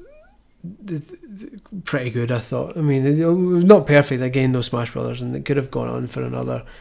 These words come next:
Ideally, it would have been good to have had it go on for a wee bit longer and them to show the two D Metroid and some of the other stuff that they'll probably announce later. But, um, it was good to, it was just nice. It was nice to have a change of pace and some,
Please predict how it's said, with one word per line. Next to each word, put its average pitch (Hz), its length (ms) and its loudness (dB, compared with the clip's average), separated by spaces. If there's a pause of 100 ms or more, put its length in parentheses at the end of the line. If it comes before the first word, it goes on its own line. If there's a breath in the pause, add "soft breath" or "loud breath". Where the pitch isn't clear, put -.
(200 soft breath)
Ideally, 131 400 6
it 120 40 4
would 120 60 2
have 120 60 -2
been 113 120 -4
good 120 200 -4
to 135 300 -6
have 127 220 -8
had 127 160 -6
it 127 80 -6
go 127 100 -4
on 120 80 -4
for 117 80 -10
a 120 40 -4
wee 123 100 -2
bit 127 160 -4
longer 123 320 -4
and 120 260 -6 (360 soft breath)
them 123 160 -2
to 120 120 -6
show 120 300 -4
the 156 420 -6
two 127 200 -2
D 127 140 2
Metroid 123 380 -2
and 120 120 -6
some 123 160 -6
of 123 60 -4
the 123 60 -4
other 123 120 -4
stuff 120 260 -8
that 151 60 -12
they'll 151 100 -6
probably 139 400 -6
announce 131 380 -4
later. 143 220 -4
But, 131 240 -6 (500 loud breath)
um, 127 300 0
it 143 40 -4
was 127 100 -2
good 135 240 -2
to, 117 260 -4 (800 soft breath)
it 170 60 -2
was 135 120 0
just 127 160 -2
nice. 127 340 6
It 170 60 -2
was 139 120 -2
nice 135 220 0
to 135 80 -4
have 120 80 -4
a 120 60 -6
change 123 280 -6
of 117 100 -10
pace 127 300 -8
and 127 180 -8
some, 127 400 -8